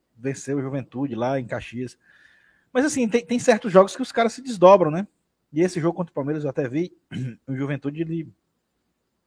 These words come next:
ele até, os caras correram, assim,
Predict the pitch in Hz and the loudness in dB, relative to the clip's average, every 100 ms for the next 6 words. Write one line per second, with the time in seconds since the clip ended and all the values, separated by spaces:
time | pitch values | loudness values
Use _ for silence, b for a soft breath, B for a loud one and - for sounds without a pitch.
0 | _ _ _ _ 113 113 123 143 160 143 | _ _ _ _ -8 -4 0 2 2 2
1 | 98 78 _ _ _ _ - 139 139 117 | -2 -8 _ _ _ _ -8 -6 -6 -10
2 | _ _ _ _ _ _ _ _ _ _ | _ _ _ _ _ _ _ _ _ _
3 | _ - 147 156 196 160 123 98 _ - | _ 0 4 6 6 2 -4 -10 _ -16
4 | - 120 90 | -12 -12 -14